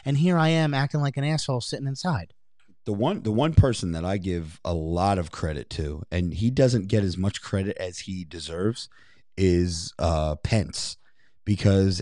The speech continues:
Speaker 2: anytime that Trump is at the microphone, Pence is always, like,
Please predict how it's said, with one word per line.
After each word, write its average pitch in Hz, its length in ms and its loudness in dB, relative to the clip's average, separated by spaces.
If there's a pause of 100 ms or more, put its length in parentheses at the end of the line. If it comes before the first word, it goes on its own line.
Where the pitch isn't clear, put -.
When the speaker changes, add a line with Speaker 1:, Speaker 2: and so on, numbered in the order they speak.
Speaker 2:
anytime 131 520 4
that 113 140 -2
Trump 113 480 0
is 92 460 2
at 104 180 0
the 95 80 -4
microphone, 117 800 0
Pence 117 380 0
is 101 100 -4
always, 117 480 6
like, 104 260 2